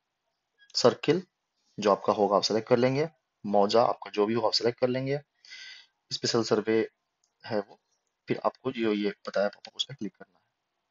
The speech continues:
देखिए दोस्तों, इसका भी update नहीं हुआ है अभी। आप इसमें देखिए null आ रहा है।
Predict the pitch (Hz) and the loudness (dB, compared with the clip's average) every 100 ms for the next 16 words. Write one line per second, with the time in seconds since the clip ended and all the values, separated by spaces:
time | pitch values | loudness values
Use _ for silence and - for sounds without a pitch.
0 | _ _ _ _ _ _ - _ - 113 | _ _ _ _ _ _ -20 _ -4 0
1 | 104 95 - - _ - 135 - 135 131 | 0 -2 -8 -14 _ -6 -6 2 2 4
2 | 120 113 - _ _ 98 95 90 92 92 | 2 0 -4 _ _ -20 -20 _ _ _
3 | _ - - - - 110 - 110 101 98 | _ -14 -14 -16 -20 -12 -2 0 0 -2
4 | 90 | -6